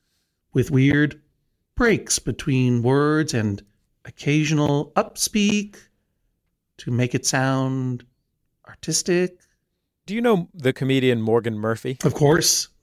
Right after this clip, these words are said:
Speaker 1: Very, very talented comedian.
Speaker 2: She is a brilliantly hilarious comic who in high school was a slam poetry champion.
Speaker 1: Oh, no, I did
Speaker 2: And
Speaker 1: not know that. That's amazing.
Speaker 2: Yeah, and she later had a bit in her act about it in which she said that you can,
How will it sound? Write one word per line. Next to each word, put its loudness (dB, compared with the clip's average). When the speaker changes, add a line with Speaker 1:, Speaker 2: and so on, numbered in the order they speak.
Speaker 1:
Very, 0
very 0
talented -8
comedian. -12
Speaker 2:
She -2
is 0
a -2
brilliantly 0
hilarious -4
comic -10
who -6
in -8
high 0
school -2
was -6
a -12
slam -6
poetry -6
champion. -4
Speaker 1:
Oh, 2
no, 0
I 0
did -2
Speaker 2:
And 2
Speaker 1:
not 0
know -4
that. -6
That's -10
amazing. 0
Speaker 2:
Yeah, 2
and -2
she -2
later 6
had 2
a -4
bit 0
in -4
her -8
act -4
about -2
it -6
in -10
which -6
she -10
said -4
that -14
you -12
can, -10